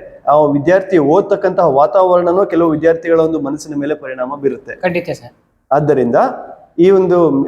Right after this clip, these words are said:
Speaker 1: ದಿನಕ್ಕೆ ಕನಿಷ್ಠ ಅಂದರೂ ಪರೀಕ್ಷೆಯ ಒಂದು ಅವಧಿಯಲ್ಲಿ ಐದರಿಂದ ಆರು ಗಂಟೆಗಳ ಕಾಲ ವಿದ್ಯಾರ್ಥಿಯಾಗಿರ್ತಕ್ಕಂಥವನು ಓದಬೇಕು. ಓದಬೇಕು ಹಾಗೂ ಜೊತೆಗೆ ಆ ಒಂದು ಓದಿರ್ತಕ್ಕಂಥದ್ದನ್ನ ಬರೀಬೇಕು. ಈಗಾಗಲೇ ನಾನು ಸುಮಾರು ಕಡೆಗಳಲ್ಲಿ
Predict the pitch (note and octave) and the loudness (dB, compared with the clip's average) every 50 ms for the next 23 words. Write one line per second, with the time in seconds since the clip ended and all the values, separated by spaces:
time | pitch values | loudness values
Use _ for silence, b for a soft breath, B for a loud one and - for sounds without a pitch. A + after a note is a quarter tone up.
0 | - - - B2+ D3 F#3+ A3 A3 A3+ - G#3+ G3 E3+ C#3 - - - - - E3 | -6 -10 -6 -2 0 2 2 0 0 2 2 2 2 2 -2 -6 -8 -4 0 0
1 | A3 C4 B3 B3 A3 A3 G#3+ G#3 G3 F#3+ F3+ F3+ F3+ F3+ F3+ D#3+ E3 F3 F3 F3+ | 2 2 0 0 2 2 2 2 2 2 0 0 0 0 2 2 0 0 0 2
2 | G3 F#3 F#3 F#3 F#3 F#3 - - E3 E3 E3 D#3+ D#3+ D3+ D3 D3+ C#3+ D3 D3+ C#3+ | 2 2 4 4 2 0 -2 -2 0 0 2 4 4 4 4 2 2 2 2 2
3 | C#3+ E3 G#3+ A3 - - C#3 D#3+ F#3 F#3 G3 F3+ F3+ E3+ D#3 D#3+ E3+ F3 - - | 2 2 0 0 0 -2 0 0 2 2 2 2 2 0 2 2 2 2 0 0
4 | B2 B2+ C#3+ D#3 E3 D#3+ D#3 D3+ D3 - D3+ C#3 C3+ C3 B2+ B2+ B2 - - - | 0 2 2 2 2 2 0 -2 -4 -4 -2 -2 0 2 2 0 0 -2 -6 -12
5 | _ - D3 D#3+ E3+ F3+ A#3 C4+ C4+ - - - - - C#3 C3+ C#3+ D#3+ D#3+ D3+ | _ 0 2 2 4 4 2 0 -2 -8 -16 -18 -14 -10 -6 -2 0 0 0 0
6 | A#2+ D3+ C#3+ C#3+ C#3+ C#3+ - - B2+ - C3 B2+ B2 C3+ C3 C3 F3+ A#3+ B3 - | -2 -2 0 0 0 -2 -6 -12 -14 -12 -10 -8 -4 -2 -2 0 0 -2 0 0
7 | C3 D3 - D3+ C3+ C3+ B2 - - - - b b b b b b - D3+ F#3+ | 2 2 2 2 2 0 0 -2 -6 -16 -18 b b b b b b 0 2 2
8 | G3 G3+ F3+ F#3+ F#3+ F#3+ F#3 G3 A3 G#3+ - - - - - - D3 D#3 D#3+ D#3 | 4 4 2 2 0 2 2 2 2 2 0 -4 -10 -10 -6 -2 -2 0 0 0
9 | C3 B2 D#3+ E3+ F#3+ A3 A3 F#3+ F#3 E3 - - - - - - _ _ _ - | 0 0 -2 2 2 2 2 4 2 0 0 -4 -8 -14 -16 -18 _ _ _ -2
10 | D3 F3 G3+ A3+ G#3+ - F3+ F3+ F#3 D#3 C#3+ E3 G3+ G#3+ A#3 A3 - - G3 G3+ | 0 2 2 2 0 0 -2 -2 0 2 2 2 2 2 2 0 0 -2 -4 -2
11 | - E3 D#3+ D#3 D3+ F#3 F3+ D#3 D#3 E3 F#3+ G3 E3+ D#3 - - - - - _ | -2 -4 -2 -2 -2 0 0 2 2 2 2 2 0 0 -2 -4 -10 -14 -16 _
12 | _ _ _ _ _ _ _ _ - C#3 D3 D#3 D#3+ F3 F#3 F#3 F3+ F3 E3+ E3+ | _ _ _ _ _ _ _ _ -6 -2 0 2 2 4 2 2 2 2 0 0
13 | F3 F3 F3+ F3+ F3 E3+ - D#3 D#3 D#3 E3 E3+ E3+ E3 E3 D#3+ D#3+ E3 D#3+ E3 | 2 0 0 0 -2 -4 -4 -2 0 2 2 2 0 0 0 0 2 2 2 2
14 | D#3+ D#3+ D#3 E3 E3 | 2 2 2 0 0